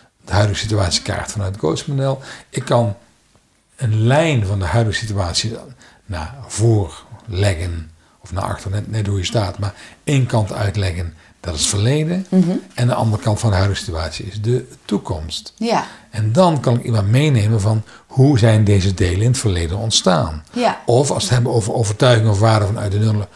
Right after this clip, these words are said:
Speaker 2: Vanuit de
Speaker 1: niveaus.
Speaker 2: niveaus.
Speaker 1: Hoe is dit ontstaan?
Speaker 2: Ja, dus je legt letterlijk de lijn op de
Speaker 1: Ja.
Speaker 2: grond, zichtbaar.
Speaker 1: Ja. Ja.
Speaker 2: En je gaat stappen van heden naar verleden, richting
Speaker 1: Ja.
Speaker 2: toekomst.
Speaker 1: Klopt.
Speaker 2: En vanuit daar, eh,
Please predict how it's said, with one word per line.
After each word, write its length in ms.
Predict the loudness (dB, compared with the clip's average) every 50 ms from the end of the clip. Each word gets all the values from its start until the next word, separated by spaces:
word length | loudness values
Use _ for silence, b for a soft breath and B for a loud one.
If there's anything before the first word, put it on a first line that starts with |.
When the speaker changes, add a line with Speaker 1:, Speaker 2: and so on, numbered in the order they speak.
| B B
Speaker 2:
Vanuit 340 | -6 -2 0 2 2 2
de 60 | 2 2
Speaker 1:
niveaus. 480 | 2 2 2 2 2 2 4 4 2 2
Speaker 2:
niveaus. 580 | 0 -2 -4 -4 -2 -4 -6 -8 -10 -14 -18 -20 -20 -20 _ -20 -10 -4
Speaker 1:
Hoe 200 | 0 2 2 2
is 60 | 2
dit 140 | -2 -6 -4
ontstaan? 540 | -4 -2 -2 -2 -2 -2 -2 -4 -4 -8 -12 -16 -8
Speaker 2:
Ja, 200 | -4 -2 0 0
dus 140 | 0 0 2
je 60 | 2
legt 200 | 2 2 2 2
letterlijk 640 | 2 4 6 6 6 4 2 2 -2 -2 -2 0 2
de 80 | 4
lijn 320 | 4 6 6 6 4 4 2 0 -2
op 120 | -2 0 2
de 60 | 4
Speaker 1:
Ja. 80 | 4 4
Speaker 2:
grond, 360 | 4 2 0 0 0 0 -2
zichtbaar. 640 | -4 -4 -4 -4 -2 0 2 2 2 2 0 -4 -8 B B B
Speaker 1:
Ja. 80 | -2 -2
Ja. 100 | -2 -2 -2
Speaker 2:
En 120 | 0 2
je 80 | 2 2
gaat 320 | 2 2 2 2 2 0
stappen 580 | -4 -6 0 2 2 2 2 2 0 -2 -2 -4 -6 -14
van 340 | -6 -4 -2 -2 -2 -4 -6 B B B B
heden 640 | -2 2 4 4 4 4 2 2 2 2 2 0 0
naar 180 | -2 -4 -4 -4
verleden, 600 | -4 -2 0 2 4 4 4 2 2 0 0 0
richting 320 | 0 0 -2 0 0 0 -2
Speaker 1:
Ja. 60 | -2
Speaker 2:
toekomst. 560 | -2 -2 -2 0 0 -2 -2 -2 -4 -6 -10 -8
Speaker 1:
Klopt. 320 | -6 -4 -4 -4 -4 -6
Speaker 2:
En 80 | -6 -4
vanuit 320 | -2 -2 -2 -2 -2 0
daar, 400 | 2 2 2 2 2 0 -4 -8 B B B B B _
eh, 340 | -4 -2 0 0 0 0